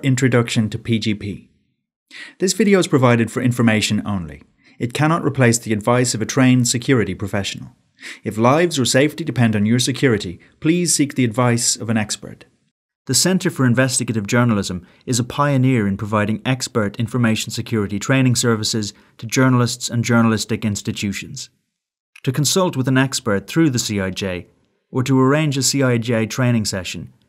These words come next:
contact the address on screen. The tutorial you're about to watch is part of a series on P G P.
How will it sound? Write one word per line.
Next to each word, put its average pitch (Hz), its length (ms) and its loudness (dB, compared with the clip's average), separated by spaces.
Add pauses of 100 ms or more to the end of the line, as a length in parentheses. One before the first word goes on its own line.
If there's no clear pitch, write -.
(240)
contact 135 460 -2
the 123 100 2
address 104 340 0
on 95 160 -4
screen. 92 360 -10 (1500)
The 135 80 -2
tutorial 175 560 2
you're 143 180 4
about 110 260 2
to 113 60 -4
watch 107 360 0
is 117 100 -4
part 110 240 0
of 101 80 -6
a - 20 -6
series 95 600 0
on 87 80 -6
P 90 160 -8
G 82 120 -8
P. 80 280 -12